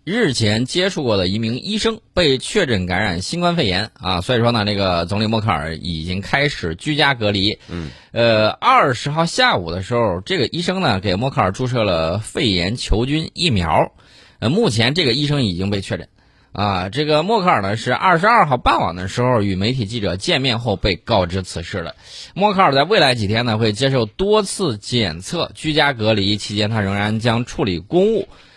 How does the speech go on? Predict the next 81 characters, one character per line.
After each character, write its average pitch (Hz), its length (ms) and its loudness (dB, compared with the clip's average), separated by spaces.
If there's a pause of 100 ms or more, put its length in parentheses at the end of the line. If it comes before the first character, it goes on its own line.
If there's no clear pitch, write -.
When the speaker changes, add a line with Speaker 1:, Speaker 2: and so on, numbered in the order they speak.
(220)
Speaker 1:
呃， 117 200 0
二 202 260 2
十 208 100 2
二 233 160 4
号 190 120 2
下 254 300 0
午 90 120 -2
的 90 120 -2
时 120 140 -2
候， 120 160 4
我 101 120 0
记 147 300 -4
得 123 160 2
默 143 160 -4
克 151 80 0
尔 98 260 2
和 113 280 0 (120)
德 127 240 0
国 143 220 2
各 151 180 0
州 147 160 0
州 214 220 -2
长 - 180 -4
啊， 87 160 -4
召 113 200 -2
开 127 100 0
了 117 120 2
这 104 120 -2
个 104 100 0
视 135 160 -2
频 120 180 0
会 202 140 0
议。 208 160 -8 (560)
这 170 140 -2
个 170 240 6
会 233 300 2
后 214 240 2
他 156 120 2
向 151 220 2
媒 120 140 -2
体 120 140 -6
宣 127 240 -2
布， 143 220 -2 (240)
为 160 160 2
了 143 60 6
控 147 220 -4
制 131 60 0
疫 127 120 0
情 110 180 -2
继 113 120 -4
续 107 100 0
发 104 160 2
展， 82 220 -2 (100)
将 139 240 0
在 117 140 4
德 104 160 -4
国 110 120 0
全 110 260 0
国 117 120 2
实 - 160 -4
现 101 260 0
更 147 280 0
严 98 300 2
格 110 200 4
的 95 120 2
防 95 200 -4
控 107 120 0
措 107 140 0
施， 113 300 -4
包 156 160 4
括 127 120 0
限 120 180 0
制 92 140 0
人 104 180 2
与 120 80 2
人 95 200 0
之 113 140 -4
间 117 160 2
的 98 80 0
接 110 200 0
触。 117 220 -6